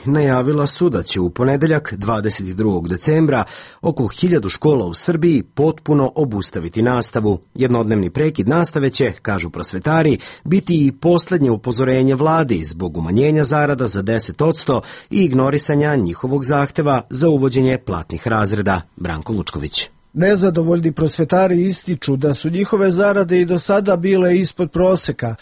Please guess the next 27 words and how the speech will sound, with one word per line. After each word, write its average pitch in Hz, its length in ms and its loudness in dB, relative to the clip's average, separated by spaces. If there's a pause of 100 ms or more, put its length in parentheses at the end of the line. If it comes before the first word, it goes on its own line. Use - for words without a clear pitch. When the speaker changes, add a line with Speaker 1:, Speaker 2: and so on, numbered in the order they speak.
(140)
Speaker 2:
a 139 180 0
sa 156 360 0
umanjenjem 175 680 2
od 170 220 2
deset 170 640 0
odsto 185 420 0
bit 180 260 0
će 175 140 2
znatno 180 480 0
niže, 160 460 2 (220)
zbog 202 360 -2
čega 226 320 2
se, 180 180 -2
prema 170 280 2
rečima 185 480 2
Jasne 180 500 2
Janković 180 580 0
iz 165 200 -2
Unije 185 360 4
sindikata 170 680 0
prosvetnih 175 640 0
radnika, 135 560 0 (180)
opravdano 202 600 2
postavlja 190 580 0
pitanje 190 540 0
kuda 208 380 2
ide 180 400 2